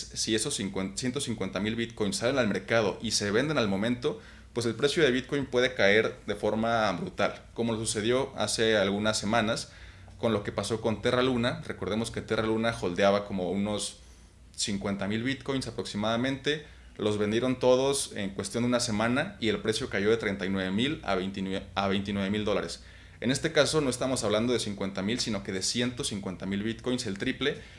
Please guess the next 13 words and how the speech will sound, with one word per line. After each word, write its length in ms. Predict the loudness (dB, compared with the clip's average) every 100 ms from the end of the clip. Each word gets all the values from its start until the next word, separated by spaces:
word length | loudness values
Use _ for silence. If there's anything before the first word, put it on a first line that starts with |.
| -12
y 100 | -2
no 180 | 0 2
podemos 320 | 2 2 2
estar 200 | 0 0
seguros 340 | 0 0 0 0
de 80 | -4
que 120 | -4
se 120 | 0
vayan 200 | 4 4
a 40 | 4
vender 340 | 2 0 0
todos, 360 | 2 2 2 -2 -16 -20 -20 -14 2
pero 800 | 4 6 6 6 4 4 2